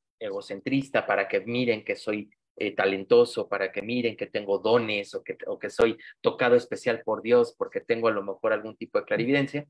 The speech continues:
pues evidentemente, por muy bueno que sea, pues estaremos cayendo en una mala práctica, ¿no? Entonces creo que, eh, desde esta perspectiva es muy bueno y muy atinado hablar de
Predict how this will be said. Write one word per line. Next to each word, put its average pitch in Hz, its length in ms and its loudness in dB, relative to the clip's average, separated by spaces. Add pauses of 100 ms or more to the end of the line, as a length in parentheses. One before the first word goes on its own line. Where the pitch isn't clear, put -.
(200)
pues 123 200 -2
evidentemente, 120 680 0
por 107 180 -4
muy 117 140 0
bueno 117 300 0
que 120 100 -2
sea, 117 240 -4
pues - 160 -6
estaremos 104 480 -4
cayendo 98 320 -6
en 95 60 -8
una 95 180 -8
mala 92 260 -10
práctica, - 520 -6
¿no? - 160 -14 (400)
Entonces - 260 2
creo 127 180 4
que, 123 460 4
eh, 107 40 -4
desde 110 180 -2
esta - 200 -2
perspectiva - 480 -2
es 117 100 -6
muy 120 120 -6
bueno 110 540 -4
y 113 60 -16
muy 110 180 0
atinado 107 400 2
hablar 101 260 2
de 101 260 -2